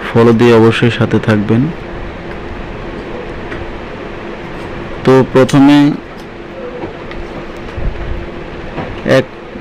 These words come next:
পার্ট আমি কাটিং করে নিলাম। এরপরে এইভাবে আপনারা পায়েলের সরু মাথা এইভাবে একটার উপর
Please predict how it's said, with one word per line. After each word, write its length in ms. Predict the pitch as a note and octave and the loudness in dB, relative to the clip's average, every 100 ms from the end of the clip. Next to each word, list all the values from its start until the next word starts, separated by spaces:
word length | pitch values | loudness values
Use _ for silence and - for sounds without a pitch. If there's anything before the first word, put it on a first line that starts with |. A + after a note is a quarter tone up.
| - | -2
পার্ট 200 | B2+ B2 B2 | 2 4 4
আমি 100 | B2 A#2+ | 4 4
কাটিং 220 | A#2+ A#2+ A#2+ | 4 4 4
করে 120 | B2 B2+ | 4 6
নিলাম। 240 | B2 C3+ D#3 - - - - - - - - - - - - - - - - - - - - - - - - - B2 | 4 2 0 -6 -12 -12 -12 -12 -12 -10 -10 -12 -12 -12 -12 -10 -12 -12 -12 -12 -12 -10 -10 -10 -10 -12 -6 4 4
এরপরে 400 | A2+ - A2+ A2+ D#3+ - - - - - - - - - - B2 | 6 4 6 6 2 -4 -10 -10 -10 -12 -12 -12 -12 -6 2 4
এইভাবে 340 | A#2 B2+ B2 B2 | 6 6 6 6
আপনারা 320 | A#2+ A#2+ B2 C3+ - - - - - - - - - - - | 6 6 6 4 -2 -10 -14 -14 -12 -12 -12 -12 -12 -8 2
পায়েলের 420 | A2+ A#2+ B2 B2+ - - - - C3 - | 4 6 6 4 0 -10 -12 -10 -8 -6
সরু 320 | - A#2+ B2+ B2+ | 0 4 6 6
মাথা 320 | A#2 - A#2 - - | 6 4 2 2 2
এইভাবে 380 | A2+ G#2+ A2+ B2 C3 - - - - - - - - A#2+ | 2 4 6 6 4 0 -8 -8 -10 -12 -12 -12 -6 -2
একটার 220 | A2+ B2 A#2 | 2 4 4
উপর 120 | A#2 | 6